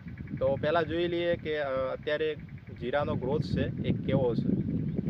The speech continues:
તો મિત્રો, અત્યારે આપણે જોઈએ કે જીરાનો ગ્રોથ કેવો છે એ તમને બતાવું.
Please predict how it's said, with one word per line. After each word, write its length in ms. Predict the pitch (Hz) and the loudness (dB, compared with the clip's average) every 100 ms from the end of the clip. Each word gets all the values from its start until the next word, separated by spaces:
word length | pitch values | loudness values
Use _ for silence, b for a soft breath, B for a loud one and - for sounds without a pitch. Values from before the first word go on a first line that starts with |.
| - - - | -2 -6 -12
તો 100 | - | -6
મિત્રો, 420 | 143 156 160 175 175 - 135 | -4 -2 2 2 2 -4 -10
અત્યારે 340 | 123 135 139 | -2 2 4
આપણે 240 | 139 135 139 139 135 - | 2 4 6 6 4 -2
જોઈએ 400 | 117 139 151 127 | -2 2 2 2
કે 300 | - - 113 | -2 -6 -4
જીરાનો 400 | 123 123 131 127 | -2 0 2 2
ગ્રોથ 320 | 123 127 - | 2 2 0
કેવો 240 | 123 147 | 0 0
છે 160 | 135 - | 2 2
એ 140 | 127 | 0
તમને 280 | 127 123 127 | 0 -2 -4
બતાવું. 480 | 123 113 147 147 139 | -6 0 4 4 2